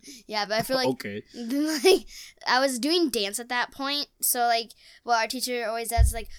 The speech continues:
Speaker 1: record yourself, see if you're doing any mistakes, and fix it. So that's where, like, it just came. So, um, I did that, and it helped me, and I finally did it. And then I was doing handstands.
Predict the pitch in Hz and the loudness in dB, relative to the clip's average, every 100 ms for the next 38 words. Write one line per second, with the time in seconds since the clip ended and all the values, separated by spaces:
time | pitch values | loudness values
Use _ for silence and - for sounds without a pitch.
0 | - 233 285 302 269 - 277 269 262 - | -16 -8 -4 -4 -4 -4 -2 -2 -2 -6
1 | - 254 247 240 233 226 220 196 180 180 | -6 -4 -6 -8 -10 -10 -10 -12 -10 -8
2 | - 233 220 208 - - 202 202 190 - | -6 -4 -6 -6 -8 -8 -10 -10 -14 -12
3 | - 370 233 208 - _ _ - - 220 | -10 -8 -8 -10 -12 _ _ -10 -8 -6
4 | 202 190 208 220 196 185 170 - - - | -4 -4 -4 -6 -6 -6 -8 -12 -8 -8
5 | - 214 226 - - 233 214 202 240 277 | -6 -8 -6 -8 -10 -8 -6 -6 -6 -8
6 | - _ _ _ - - 226 214 202 185 | -12 _ _ _ -12 -8 -4 -2 -2 -2
7 | 202 185 170 202 214 233 262 262 254 - | -4 -6 -8 -10 -10 -6 -2 -2 -4 -10
8 | 233 226 208 226 240 262 233 214 247 269 | -8 -8 -4 -2 -2 -4 -6 -6 -6 -6
9 | 294 269 233 220 - _ - - - _ | -4 -2 0 0 -4 _ -20 -20 -20 _
10 | - 254 254 247 240 240 - 285 294 339 | -8 -6 -4 -4 -4 -4 -4 -4 -4 -6
11 | 339 349 247 277 311 311 339 339 359 392 | -8 -8 -8 -8 -6 -8 -8 -6 -6 -6